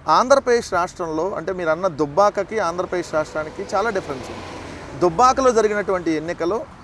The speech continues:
భారతీయ జనతా పార్టీనో లేదంటే టీఆర్ఎస్ పార్టీకో జరిగినటువంటి ఎన్నిక కాదు. అక్కడ ఏదైతే రఘునందన్ రావు వర్సెస్ అక్కడ లోకల్ ఇష్యూ, లోకల్ లీడర్ అనే కాన్సెప్ట్లో నడిచినప్పుడు రఘునందన్ రావు అనే వ్యక్తి రెండుసార్లు already అక్కడ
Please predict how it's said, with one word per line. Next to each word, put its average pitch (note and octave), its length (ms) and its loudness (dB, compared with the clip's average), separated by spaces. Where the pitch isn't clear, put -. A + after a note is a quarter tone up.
భారతీయ G3 460 4
జనతా F#3 360 4
పార్టీనో F#3 520 0
లేదంటే G3 380 -2
టీఆర్ఎస్ F#3 520 2
పార్టీకో E3+ 360 0
జరిగినటువంటి D3+ 580 -6
ఎన్నిక C#3 260 -10
కాదు. A#2 240 -12
అక్కడ F3+ 220 -2
ఏదైతే G#3 380 4
రఘునందన్ G#3 560 2
రావు F#3+ 200 4
వర్సెస్ E3+ 340 -4
అక్కడ F3 220 0
లోకల్ E3+ 400 2
ఇష్యూ, D#3+ 320 -4
లోకల్ E3+ 320 2
లీడర్ D3+ 240 2
అనే D3+ 140 -4
కాన్సెప్ట్లో D#3 500 -4
నడిచినప్పుడు D3 500 -6
రఘునందన్ G3 500 -2
రావు F3+ 160 0
అనే E3 200 -6
వ్యక్తి E3 260 -2
రెండుసార్లు G3+ 500 4
already F#3+ 300 4
అక్కడ D#3 180 -4